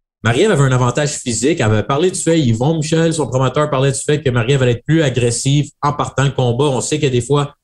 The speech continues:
c'est ce qu'on appelle, en guillemets, un, une slow starter. Mais ça a manqué un peu de, de, tu sais, de conviction avec des rounds de deux minutes. C'est difficile, t'as pas beaucoup de chance. Et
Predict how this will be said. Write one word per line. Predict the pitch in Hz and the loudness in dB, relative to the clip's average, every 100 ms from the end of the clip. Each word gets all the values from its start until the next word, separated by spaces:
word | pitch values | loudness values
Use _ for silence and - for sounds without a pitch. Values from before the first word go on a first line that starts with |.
| _ | _
c'est | - 110 110 | -8 -2 -2
ce | 104 | -2
qu'on | 127 | -2
appelle, | 127 113 131 127 | 0 0 0 0
en | 117 | 0
guillemets, | 113 110 127 | -2 -2 0
un, | 120 | -2
une | 107 113 | -4 -8
slow | - 139 139 | -4 -2 -2
starter. | - 120 107 117 160 160 - - _ - | -2 0 2 2 -2 -4 -10 -12 _ -8
Mais | 101 104 101 | -2 0 0
ça | - 107 101 _ _ _ - | -2 -4 -6 _ _ _ -4
a | 117 | 0
manqué | 131 135 208 | 2 2 0
un | 165 | 0
peu | 165 180 | 2 2
de, | 123 123 117 110 | 2 2 2 0
de, | 95 _ - | -4 _ -20
tu | _ _ _ | _ _ _
sais, | - 131 | -6 -2
de | |
conviction | 120 151 143 117 147 160 | 0 0 -2 -4 -2 0
avec | 151 120 | 0 -2
des | 117 120 | 0 0
rounds | 117 143 147 | 2 2 0
de | 120 | -2
deux | 104 143 | 0 0
minutes. | 131 123 147 | 0 0 -2
C'est | 107 | -4
difficile, | 92 - - 151 | -6 -6 -2 0
t'as | 214 | 0
pas | 143 | -2
beaucoup | 135 123 | -4 -6
de | 127 | -6
chance. | 143 147 147 | -2 -2 -2
Et | 113 98 | -4 -6